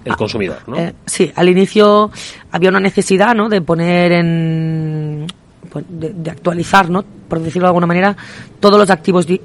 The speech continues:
Speaker 2: todos los activos digitales que tenían, que tenían, que, que ponían en contacto el consumidor con dam, de alguna manera. Y, y lo tiramos, te, te diría que lo tiramos todo a la basura. Rehicimos,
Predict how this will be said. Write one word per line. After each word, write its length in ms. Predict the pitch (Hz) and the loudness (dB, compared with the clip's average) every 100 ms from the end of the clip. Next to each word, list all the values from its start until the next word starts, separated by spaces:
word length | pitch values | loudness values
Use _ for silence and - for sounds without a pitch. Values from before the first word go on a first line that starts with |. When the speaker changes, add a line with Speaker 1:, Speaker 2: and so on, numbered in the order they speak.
| - | -2
Speaker 2:
todos 200 | 170 180 | 2 2
los 140 | 170 | 2
activos 380 | 156 - 185 190 | -2 0 0 2
digitales 540 | 196 160 175 214 269 - - - - - | -2 0 0 0 -4 -12 -20 -20 -20 -2
que 120 | 175 | 0
tenían, 920 | 165 165 170 170 165 165 160 156 151 | 0 2 4 4 2 -2 -4 -6 -6
que 100 | 156 | -4
tenían, 280 | 156 160 165 | -2 -4 -6
que, 180 | - - - | -10 -12 -14
que 80 | |
ponían 240 | 139 156 165 | -8 -6 -4
en 60 | |
contacto 400 | 165 156 180 175 | -4 -4 -4 -2
el 60 | 233 | -2
consumidor 420 | 185 160 160 160 | -2 -2 -2 -2
con 180 | 156 156 | -4 -4
dam, 240 | 165 247 - - | -2 -4 -8 -10
de 120 | 170 | -8
alguna 220 | 156 160 | -6 -6
manera. 340 | 160 170 208 311 - - - - - - _ - | -6 -6 -6 -10 -16 -20 -20 -20 -20 -20 _ 0
Y, 520 | 196 185 180 175 170 - | 2 4 2 0 -4 -2
y 120 | 180 | 0
lo 100 | 170 | 0
tiramos, 400 | 175 170 185 214 | 0 0 0 -2
te, 180 | 196 170 | -4 0
te 140 | 185 | 2
diría 220 | 180 180 | 4 4
que 80 | 185 | 2
lo 80 | 180 | 2
tiramos 300 | 170 175 190 | 2 0 0
todo 160 | 190 | 4
a 40 | 190 | 6
la 80 | 175 | 4
basura. 400 | 165 196 190 156 | 4 2 0 -2
Rehicimos, 640 | 175 175 - 170 180 - | -4 -4 -4 -2 -2 -6